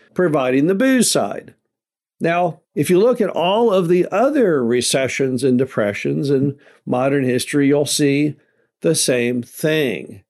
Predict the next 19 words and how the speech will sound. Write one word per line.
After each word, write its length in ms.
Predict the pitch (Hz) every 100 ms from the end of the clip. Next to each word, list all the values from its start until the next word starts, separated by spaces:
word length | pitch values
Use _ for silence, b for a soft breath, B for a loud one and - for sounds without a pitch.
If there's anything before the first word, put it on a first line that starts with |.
| _ _ -
When 160 | 151
times 440 | 143 156 175 202 214
get 220 | 247 185
bad, 380 | 156 147 147 147
people 360 | - 143 135 -
only 300 | 160 190 190
buy 220 | 160 160
things 320 | 156 151 151
they 140 | 147
have 480 | 127 127 147 147 -
to 120 | 151
have. 500 | 135 147 113 98 -
All 240 | - 131 143
the 100 | 147
luxuries 560 | 139 147 143 127 127
go 180 | 107 131
out 280 | 127 131 -
the 80 | 131
door. 480 | 135 120 - -